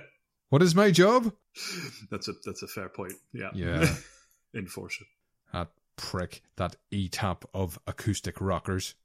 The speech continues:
Speaker 2: <laughs>
Speaker 1: And if you are in any way interested, yes, of course, we will have links in show notes.
Speaker 2: To Trouble by the Ballad Mongrels, the new hit album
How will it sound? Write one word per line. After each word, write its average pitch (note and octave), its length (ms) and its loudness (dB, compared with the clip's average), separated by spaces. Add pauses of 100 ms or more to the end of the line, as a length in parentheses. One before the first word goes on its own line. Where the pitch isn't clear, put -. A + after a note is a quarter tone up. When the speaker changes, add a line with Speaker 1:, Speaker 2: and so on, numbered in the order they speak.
(300)
Speaker 2:
<laughs> - 0 - (2500)
Speaker 1:
And B2 200 6
if B2 200 6
you B2+ 160 10
are B2+ 420 8 (400)
in B2+ 160 4
any C#3 180 6
way F#2+ 280 4
interested, F#2+ 640 0
yes, E2+ 360 -2
of E2+ 140 -10
course, F#2 500 -2
we B2 120 6
will F3 200 4
have C#3 420 2 (540)
links G2 440 -2 (340)
in B2 160 -2
show E2+ 260 -2
notes. D#2 400 -8 (300)
Speaker 2:
To A#2 100 -4
Trouble D3+ 580 6
by A#2 180 -2
the B2 80 0
Ballad B2 380 2
Mongrels, F#2+ 560 -10 (340)
the A2 80 -14
new A#2 440 -2 (480)
hit A#2+ 220 -4
album G2+ 440 -6